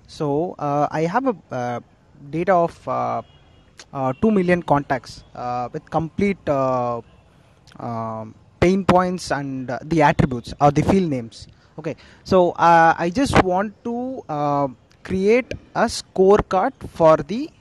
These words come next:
following data, like, two million datas. In order to, uh, I mean, understand what would be their, uh, scores based upon their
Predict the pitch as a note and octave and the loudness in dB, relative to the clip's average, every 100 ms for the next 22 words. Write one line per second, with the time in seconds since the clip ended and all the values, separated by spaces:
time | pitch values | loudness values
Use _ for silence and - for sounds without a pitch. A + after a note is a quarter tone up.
0 | _ _ _ - G3+ F#3 F3+ D3 C3+ A2+ | _ _ _ 0 4 6 4 0 -4 -6
1 | - - - D3 - _ - G3+ F3+ E3+ | -14 -16 -12 -12 -12 _ -2 0 2 2
2 | D3 C3+ A#2 A2+ - - _ _ _ _ | 2 -2 -2 -8 -16 -20 _ _ _ _
3 | _ E3 F#3 F#3+ G3+ G3+ G#3+ G#3+ G3+ F3 | _ -8 0 2 2 2 -2 0 0 -2
4 | D3+ G#2 - - C#3 C#3 C3+ C3+ C3 C3 | -4 -8 -12 -10 -6 -4 -2 -2 -2 -2
5 | B2+ B2 C3+ D#3+ D3+ B2+ D#3+ E3+ G3+ - | -6 -8 -6 -4 -4 -4 -4 0 0 2
6 | G3+ G#3+ - - D3+ E3+ F#3 F#3 D#3+ F#3 | 0 0 -8 -4 4 4 4 -4 -2 -2
7 | G3+ G#3+ E3 E3 E3+ E3 C3+ C3 B2+ A#2+ | -2 -2 2 4 2 0 -4 -4 -4 -8
8 | - - - F3 F3 A#3 - - - - | -14 -20 -2 4 6 6 2 -12 -18 -4
9 | D#3 G3+ - F3+ F3+ E3 F#3 | 4 6 6 4 4 4 4